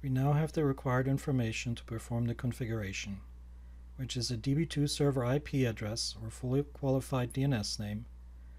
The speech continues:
the instance port. We will select a database name of isaac D B, the instance owner, which is D B two inst one, and the instance owner password. The next steps are to create the database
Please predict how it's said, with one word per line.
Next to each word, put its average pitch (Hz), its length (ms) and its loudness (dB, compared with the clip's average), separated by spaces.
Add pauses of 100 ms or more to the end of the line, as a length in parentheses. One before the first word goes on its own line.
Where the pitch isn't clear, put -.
(360)
the 120 160 -4
instance 143 460 4
port. 117 480 0 (800)
We 131 80 -2
will 127 160 2
select 131 400 4
a 117 160 -2
database 143 580 2
name 151 220 2
of 113 180 -6
isaac 127 500 0
D 165 140 0
B, 120 320 0 (800)
the 117 180 -4
instance 135 460 4
owner, 127 340 4
which 110 220 -2
is 107 120 -6
D 123 140 -4
B 127 120 0
two 135 220 -2
inst 139 320 0
one, 107 300 -2 (240)
and 113 160 -2
the 110 80 -2
instance 127 340 0
owner 117 220 0
password. - 560 -8 (2750)
The - 80 -10
next 143 260 2
steps - 380 2
are 127 180 -2
to 123 140 -2
create 127 340 0
the - 80 -10
database 143 800 0